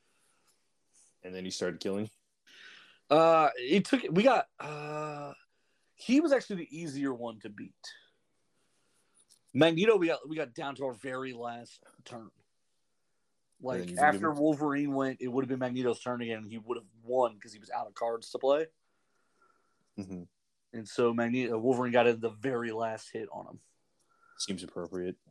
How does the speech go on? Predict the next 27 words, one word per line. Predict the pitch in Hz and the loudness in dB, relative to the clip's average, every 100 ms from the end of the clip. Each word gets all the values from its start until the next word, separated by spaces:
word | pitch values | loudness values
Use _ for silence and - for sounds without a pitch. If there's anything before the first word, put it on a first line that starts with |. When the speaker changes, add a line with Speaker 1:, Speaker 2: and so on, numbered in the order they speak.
| _ _ - _ _ | _ _ -20 _ _
Speaker 2:
It | 127 - | -8 2
kinda | 165 143 110 | 4 4 0
does. | 107 110 104 _ - - - | -10 -10 -12 _ -20 -12 2
And | 208 208 180 | 4 6 6
they | |
were | 156 143 | 4 4
all | 160 156 | 4 4
there. | 143 135 | 0 -2
It | 127 | -4
was | 160 | -8
crazy. | - 180 170 147 117 | -6 -4 -4 -6 -8
Like, | 120 127 123 | -8 -8 -8
we, | 143 147 _ | -12 -14 _
we | 139 143 | -8 0
got | 147 127 | 0 0
really, | 147 147 135 123 - _ _ _ _ _ _ _ _ - | 0 0 0 -2 -8 _ _ _ _ _ _ _ _ -12
I | |
played | 123 170 170 | -2 4 4
a | 143 | 2
super | - 165 165 143 | -2 -2 0 2
awesome | 131 131 123 120 | 2 2 -4 -2
card | 131 127 113 | 2 2 0
where | 113 | -4
Storm, | 107 - 131 135 | -8 -6 -4 -2
it | 123 | -4
was | 117 | -10
Storm's, | - 139 147 143 123 - | -6 0 0 0 -4 -10